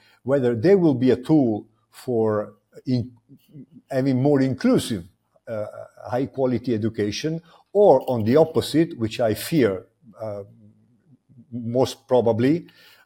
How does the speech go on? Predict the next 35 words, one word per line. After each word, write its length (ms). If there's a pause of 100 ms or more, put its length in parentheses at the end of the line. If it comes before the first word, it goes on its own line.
uh, 460
tool 240
that 200
can 260
be 340
e-, 240
even 360
widen 380
the 100
gap 360 (140)
between 440 (520)
the, 400
the, 200
the, 180
the 220
able 420
ones, 460
you 40
know, 120
the, 520
the, 100
the, 260
the, 100
the 140
lucky 340
part 320
of 60
the 80
population 680
that 200
it 240 (300)
lives 340
in 320
wealthy 480
and, 180